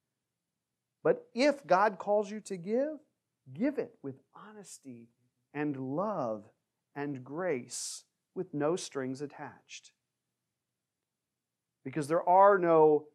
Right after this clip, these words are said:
uh, power moves here in the church. You don't have to lie about how much you're giving. Tell us you're giving half of it. It doesn't matter. It's still a gift. You know, some people get hung up on the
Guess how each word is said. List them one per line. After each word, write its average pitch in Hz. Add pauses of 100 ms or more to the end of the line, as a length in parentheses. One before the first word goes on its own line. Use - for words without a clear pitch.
(220)
uh, 151
power 220
moves 131
here 104 (300)
in 151
the 139
church. - (840)
You 156
don't 175
have 190
to 196
lie 185
about 139
how 156
much 156
you're 151
giving. 147
Tell 185
us 110
you're 131
giving 135
half 175
of 110
it. 92 (260)
It 113
doesn't 139
matter. 131 (120)
It's -
still 160
a 151
gift. 127 (2750)
You 147
know, 147
some 180
people 156
get 147
hung 156
up 165
on 135
the 120